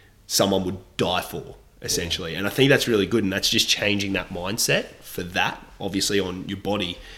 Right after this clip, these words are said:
Speaker 1: knowing what other people have to go through and the,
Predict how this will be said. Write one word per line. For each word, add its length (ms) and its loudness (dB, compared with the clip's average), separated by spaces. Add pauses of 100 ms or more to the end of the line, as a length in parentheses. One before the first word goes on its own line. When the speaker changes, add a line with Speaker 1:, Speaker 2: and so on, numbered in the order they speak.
(300)
Speaker 1:
knowing 300 6
what 80 4
other 140 0
people 240 -4
have 120 -10
to 60 -12
go 240 0
through 240 -2
and 300 -6
the, 120 -10